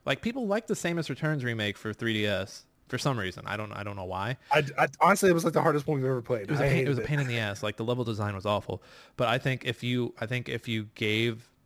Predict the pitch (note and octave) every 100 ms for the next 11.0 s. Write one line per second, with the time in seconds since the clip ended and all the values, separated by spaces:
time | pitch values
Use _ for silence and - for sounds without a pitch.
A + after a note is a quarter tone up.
0 | _ _ - - - A2+ G#2+ G#2+ G#2+ -
1 | A#2+ C3 B2 A2+ A2 - A#2 A2 G2+ -
2 | G#2+ - C3 - D3+ D3 A2 G#2 G2+ A2+
3 | G#2+ - - - A#2 A#2 A2+ G#2+ A#2 A2+
4 | G2+ G2+ G#2 - G#2 G2+ - F#2+ F#2+ A#2+
5 | C#3 - A2+ A2+ A2 - G#2 G2 - _
6 | - - C4 B3+ A#3+ B3 A3 B3+ G3+ B2
7 | - F#2+ F#2 - C#3 D3+ D#3+ D#3 D#3 C#3+
8 | C3+ B2+ B2 A#2+ C3 C3 - C3 B2 C3
9 | A#2+ G#2 G#2 G#2+ G#2+ - C3 C3 D3 C#3+
10 | C#3+ - - A#2+ A#2 A#2+ B2 B2+ C3 C3